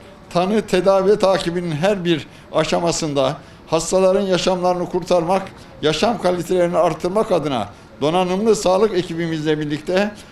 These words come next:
Çorum ve çevre illere uzun yıllar hizmet, e, edecek olmanın mutluluk ve gururunu yaşıyoruz. Açılacak olan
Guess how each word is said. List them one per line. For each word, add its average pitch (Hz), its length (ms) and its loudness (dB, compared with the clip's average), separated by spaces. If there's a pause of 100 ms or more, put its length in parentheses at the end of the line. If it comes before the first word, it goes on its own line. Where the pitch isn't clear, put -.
(140)
Çorum 196 360 2
ve 180 140 2
çevre 180 320 2
illere 170 640 2 (240)
uzun 156 260 0
yıllar 175 360 0
hizmet, 180 340 -4
e, 160 640 -4
edecek 175 380 0
olmanın 165 520 0 (120)
mutluluk 190 460 -2
ve 180 80 0
gururunu 165 480 -2
yaşıyoruz. 127 640 -4 (160)
Açılacak 220 580 2
olan 175 240 2